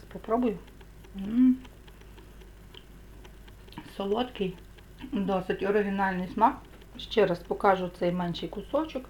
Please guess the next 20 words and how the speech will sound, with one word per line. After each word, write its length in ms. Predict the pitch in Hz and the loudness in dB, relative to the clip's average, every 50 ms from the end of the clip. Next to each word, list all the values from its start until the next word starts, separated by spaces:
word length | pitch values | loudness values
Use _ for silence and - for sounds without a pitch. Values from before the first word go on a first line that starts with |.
| - | -8
Гарно 440 | 196 151 165 220 214 190 175 170 165 - | -6 2 6 6 6 6 6 0 -2 -2
пропікся, 680 | - 196 196 - - 202 196 196 - - - 311 302 339 - - - - | -4 -4 -4 -2 0 0 0 0 -2 -2 2 2 2 2 0 -6 -6 0
тісто 360 | 262 262 247 - - 214 202 | 2 2 2 4 4 4 6
гарно 300 | 208 226 214 208 202 185 | 8 6 6 6 4 0
пропеклось. 720 | - - 196 - - 214 202 - - 185 190 233 285 277 - - - - - - - - - | -4 -6 -12 -2 -2 -2 0 0 0 4 6 6 6 4 2 -6 -16 -16 -16 -18 -18 -10 2
Пудинг 460 | - 254 262 - 196 202 202 185 - - - - - | 4 6 8 12 12 12 12 10 4 -6 -10 2 6
цей, 400 | 214 214 196 185 175 170 - 180 170 185 | 8 8 8 8 4 2 0 -2 0 2
він 320 | 214 226 220 208 196 - - | 4 4 6 4 2 0 0
застигне, 880 | 190 175 180 208 214 - - - 214 196 175 165 160 175 180 202 220 240 | -2 2 2 2 0 0 2 6 8 8 10 8 6 2 0 2 2 2
як 260 | 240 240 240 - - 143 - - - - 190 | 2 2 -2 -4 -10 -14 -14 -12 -12 -2 2
вистигне 500 | 214 226 226 - - 226 226 226 220 220 | 4 4 4 4 2 2 4 4 2 2
повністю, 680 | - - 233 220 214 214 220 226 226 - - - 226 | 4 8 10 10 10 8 4 0 -2 -4 -4 -4 -4
просто 440 | 226 - - 185 185 - - 196 190 | -4 0 -2 -2 -2 0 -4 -4 -2
він 120 | 190 190 | -2 -4
ще 200 | 190 - - 185 | -4 0 0 0
повністю 540 | 180 - - 214 196 190 180 170 - - 190 | 0 2 2 2 2 2 0 -4 -4 -4 -4
не 140 | 180 180 175 | -2 -2 -2
вистиг. 460 | 160 160 156 160 170 - - - 262 262 | 0 0 -2 -2 -4 -6 -6 -6 -2 4
Меренга, 600 | 220 240 247 254 233 214 208 196 165 185 180 170 | 6 6 10 10 10 10 8 6 4 4 4 4
вона 500 | 170 185 196 202 196 185 170 160 156 | 4 2 2 4 6 6 6 6 4